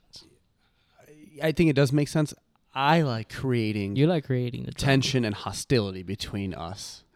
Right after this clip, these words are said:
Speaker 2: as podcast hosts.
Speaker 1: Okay.
Speaker 2: And even off the show, too. We'd like to ki-,
Speaker 1: There's a
Speaker 2: sometimes
Speaker 1: lot
Speaker 2: I
Speaker 1: of
Speaker 2: like to poke Tony's
Speaker 1: <sighs>
Speaker 2: buttons a lot. Did a lot
Speaker 1: Whoa,
Speaker 2: of it ba-,
Speaker 1: that's, that's a
Speaker 2: back
Speaker 1: little
Speaker 2: in Squawk Car.
Speaker 1: Poke
Speaker 2: All right.
Speaker 1: my buns? <laughs>
Speaker 2: Poke your buttons.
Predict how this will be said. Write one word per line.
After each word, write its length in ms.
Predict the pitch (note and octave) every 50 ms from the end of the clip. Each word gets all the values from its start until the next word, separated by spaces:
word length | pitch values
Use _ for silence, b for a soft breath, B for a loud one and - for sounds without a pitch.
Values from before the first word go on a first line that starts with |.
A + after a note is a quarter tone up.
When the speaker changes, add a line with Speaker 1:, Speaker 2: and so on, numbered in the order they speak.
| - -
Speaker 2:
as 300 | - G2+ G#2 G#2 - -
podcast 640 | - - - - - - - - - - - - -
hosts. 340 | G2+ A2 - - - - B B B B B B B B B
Speaker 1:
Okay. 120 | - C#3
Speaker 2:
And 80 | C#3 D3+
even 240 | D3 D#3+ D3+ C#3+ B2+
off 260 | A#2+ A#2 A2+ A2 -
the 80 | - G#2+
show, 260 | F#2+ - - F#2 F#2
too. 280 | F#2 - - G2 F#2 F2+
We'd 200 | G2 G2 F#2+ -
like 180 | G2 F#2+ F#2+ -
to 100 | - F#2
ki-, 140 | - - - B B B B B _ -
Speaker 1:
There's 140 | - A#2 G#2+
a 0 |
Speaker 2:
sometimes 160 | - B2 A#2 -
Speaker 1:
lot 20 |
Speaker 2:
I 40 | A2
Speaker 1:
of 60 | A2
Speaker 2:
like 120 | A2 A2 -
to 80 | A2
poke 280 | G#2+ - - A2+ G#2+ -
Tony's 360 | - - G#2+ G#2 G2+ G2+ G2
Speaker 1:
<sighs> 40 | - A2
Speaker 2:
buttons 200 | G#2 G2+ G2+ G2
a 40 | G#2
lot. 380 | F#2+ G2 G2+ G2+ G#2+ A2 A#2 A2
Did 140 | G#2+ G#2
a 60 | G#2 G2+
lot 200 | G2+ G#2 G2+ C3
Speaker 1:
Whoa, 140 | C#3 C3+
Speaker 2:
of 80 | C3 B2
it 80 | A#2+ A#2+
ba-, 60 | A#2+
Speaker 1:
that's, 240 | A#2+ G#2 G2 - - - - B2+
that's 200 | B2+ A#2 - -
a 40 | A#2+
Speaker 2:
back 180 | A2+ A2 G#2
Speaker 1:
little 80 | - A2
Speaker 2:
in 60 | G#2
Squawk 360 | G2 - - G#2+ G#2 G2+ -
Car. 300 | - - G#2+ G#2+ G#2+ A2 b b b b b b
Speaker 1:
Poke 100 | - D#3 - - C#3
Speaker 2:
All 80 | D#3
right. 100 | D#3 -
Speaker 1:
my 140 | D#3+ D3 C3
buns? 720 | B2 A2+ - - B2+ A#2+ C3 D3+ E3+ C3+ - - - - - _
<laughs> 80 | _
Speaker 2:
Poke 240 | - - B2 A#2 -
your 100 | A2 G2+
buttons. 720 | G2+ - G2 G2+ G2+ - F#2 E2+ F2 F#2+ - - - -